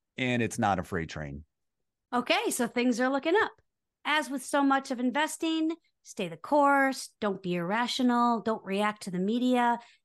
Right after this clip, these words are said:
Speaker 2: and talk to our team at Eris for help with a portfolio that reflects your own personal pie chart of percentages.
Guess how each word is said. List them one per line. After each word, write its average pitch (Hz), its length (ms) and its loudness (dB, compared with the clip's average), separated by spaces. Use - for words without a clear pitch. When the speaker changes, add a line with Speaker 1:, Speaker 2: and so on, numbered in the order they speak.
Speaker 2:
and 311 440 4
talk 311 220 0
to 311 100 -2
our 294 140 2
team 302 280 2
at 294 80 -2
Eris 247 400 0
for 185 100 -16
help 247 300 -6
with 247 120 -2
a 208 60 -4
portfolio 262 720 -2
that - 120 -8
reflects 233 440 -8
your 233 80 -6
own 240 260 0
personal 254 520 -2
pie 226 260 -4
chart 196 500 -2
of 180 120 -14
percentages. - 840 -12